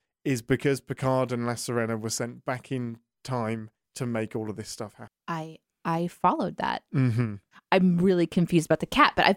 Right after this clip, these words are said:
Speaker 2: followed the rest
Speaker 1: The
Speaker 2: of
Speaker 1: cat,
Speaker 2: it.
Speaker 1: I can't quite remember, but I remember there's a cat called Isis and it has, like, a little necklace on it. But yeah, the, the, the problem
Speaker 2: Is it contain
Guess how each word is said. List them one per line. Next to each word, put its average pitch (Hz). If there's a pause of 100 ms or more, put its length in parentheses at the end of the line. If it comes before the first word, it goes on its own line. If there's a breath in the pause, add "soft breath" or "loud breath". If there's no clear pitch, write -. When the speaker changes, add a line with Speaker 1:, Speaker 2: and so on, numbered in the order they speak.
Speaker 2:
followed 185
the 175
rest -
Speaker 1:
The 156
Speaker 2:
of -
Speaker 1:
cat, 202
Speaker 2:
it. -
Speaker 1:
I 185
can't 180
quite 156
remember, 139
but 120
I 127
remember 156
there's 156
a 147
cat 147
called 135
Isis 127
and 123
it 123
has, 120
like, 113
a 123
little 110
necklace 113
on 117
it. - (140)
But 120 (340)
yeah, 113 (360)
the, 180
the, 185
the 185
problem 214
Speaker 2:
Is -
it 165
contain 220